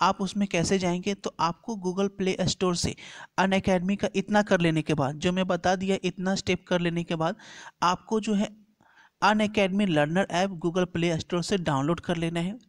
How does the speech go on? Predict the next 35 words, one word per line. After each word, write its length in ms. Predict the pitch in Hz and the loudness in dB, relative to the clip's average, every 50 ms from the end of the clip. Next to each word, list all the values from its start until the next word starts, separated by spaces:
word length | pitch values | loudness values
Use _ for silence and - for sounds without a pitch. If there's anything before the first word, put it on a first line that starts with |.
| _ | _
ठीक 160 | - 160 - 202 | -10 -8 -6 -6
है। 60 | 175 | -4
डाउनलोड 360 | 170 156 143 151 165 180 170 | 0 0 2 2 2 0 -2
कर 160 | - - 175 185 | -2 -4 -2 -2
लोगे 280 | 185 185 185 196 190 - - - - - - - | -2 0 0 -2 -4 -4 -8 -16 -18 -8 -4 -2
और 80 | 160 | -2
यहाँ 300 | 165 160 151 170 175 - - | 0 0 0 0 0 0 2
पे 60 | 196 | 2
आप 180 | 185 151 - - - | 2 2 2 2 0
एनरोल 380 | 165 160 160 160 170 190 226 - - - - - - _ | 0 0 2 2 2 2 2 0 -6 -14 -20 -20 -10 _
कर 140 | - 202 185 | 2 2 4
ही 80 | 220 214 | 4 4
लिए 220 | 202 202 196 196 | 4 4 4 4
हो, 160 | 190 208 220 - - - - - _ | 2 0 -2 -6 -12 -18 -20 -10 _
ठीक 140 | - 226 208 | -2 0 2
है। 60 | 208 - | 0 0
कोई 220 | - - 214 214 | 2 2 2 4
भी 80 | 226 226 | 4 2
वीडियो 280 | 202 214 208 190 208 214 | 0 0 0 0 0 2
आप 180 | 202 190 - | 0 0 0
उस 140 | 196 180 - | -4 -6 -4
पे 100 | - 202 190 | -4 -4 -4
फ्री 260 | - - 175 175 180 | -2 0 2 2 2
में, 240 | 180 185 185 180 - | 2 2 0 0 2
अ, 60 | 151 | 2
आपका 480 | 147 147 143 131 101 143 - - 170 | 2 2 2 2 0 -2 -4 -6 -8
सपना 320 | - - 165 - 180 165 165 | -6 -6 -6 -4 -2 -2 -2
है 140 | 165 170 165 | 0 0 -2
इंजीनियरिंग 500 | 160 160 156 151 151 151 156 165 175 170 | -2 -2 -2 0 0 0 0 0 0 0
का 200 | - 160 160 156 | 0 0 -2 0
तो 120 | - 156 | -2 -4
इंजीनियरिंग 380 | 151 160 147 147 143 160 170 165 | -4 -2 0 0 0 0 -2 -2
का, 180 | - 147 147 143 - - - - - - - - | -2 -2 -4 -4 -8 -16 -20 -20 -20 -12 -8 -2
या 220 | 175 175 180 190 - - - | 2 2 4 2 2 0 0
आपका 440 | 165 143 - - _ 170 160 156 156 | -2 -2 -2 -4 _ -4 -2 -2 -2